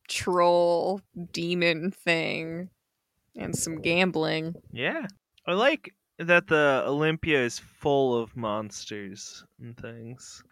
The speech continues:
Speaker 2: Like, they just killed this guy and they're gonna cut him up and feed him to the crowd.
Speaker 1: Yeah, it's probably fine.
Speaker 2: That's tight. Yo, no one is buying a three hundred and sixty dollar dress in that time period.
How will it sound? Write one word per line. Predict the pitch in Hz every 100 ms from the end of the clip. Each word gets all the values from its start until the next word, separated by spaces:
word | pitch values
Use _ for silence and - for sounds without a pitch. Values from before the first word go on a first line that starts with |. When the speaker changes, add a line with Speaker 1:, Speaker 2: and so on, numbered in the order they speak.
| _
Speaker 2:
Like, | 151 147
they | 160 156
just | 151 160 - -
killed | 160 147 147
this | 135 127
guy | - 127 123
and | 123 117
they're | 113
gonna | 123 113
cut | 101 - 135
him | 123 123
up | 123 -
and | 98 98
feed | - 123 120
him | 113 110
to | -
the | 101
crowd. | - 113 107 104 98 98 - _ _ _ -
Speaker 1:
Yeah, | 508 508
it's | 453
probably | - 247 214
fine. | - 196 190 220 294 -
Speaker 2:
That's | 170 -
tight. | - - 113 107 92 - - _ _ _ _ _ _
Yo, | 294 180 - _ _ -
no | 196 214 240
one | 269 247
is | 196 190
buying | 165 170 170 165 160 151 139 _
a | 160
three | - 160 156
hundred | 151 151 147
and | 139
sixty | - 139 - 143
dollar | 131 127 127
dress | 123 127 117 110 - - _ _
in | 139 139
that | 127 113
time | - 110 101
period. | 104 95 82 80 69